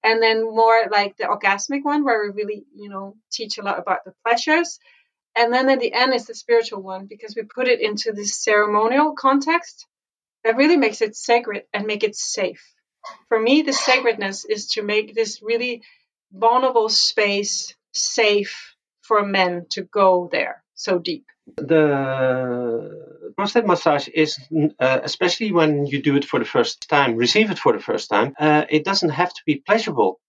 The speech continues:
Speaker 2: Uh, a lot of the times that there's still a lot of tension, there is a lot of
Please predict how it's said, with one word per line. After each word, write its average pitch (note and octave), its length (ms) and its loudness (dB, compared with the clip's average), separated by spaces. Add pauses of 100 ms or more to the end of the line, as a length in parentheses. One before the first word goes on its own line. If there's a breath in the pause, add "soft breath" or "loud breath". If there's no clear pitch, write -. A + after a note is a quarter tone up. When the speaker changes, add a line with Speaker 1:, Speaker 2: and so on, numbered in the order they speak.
(220)
Speaker 2:
Uh, C3+ 260 0
a B2 60 -4
lot C#3+ 220 0
of G3+ 220 -8
the C#3+ 80 -10
times B2+ 460 0
that C#3 180 0 (360)
there's B2+ 220 2
still - 640 0
a C#3 80 -6
lot D#3 240 2
of - 180 -4
tension, D3+ 520 2
there C#3 200 2
is C3 140 -4
a - 40 0
lot D3 140 4
of C#3+ 160 0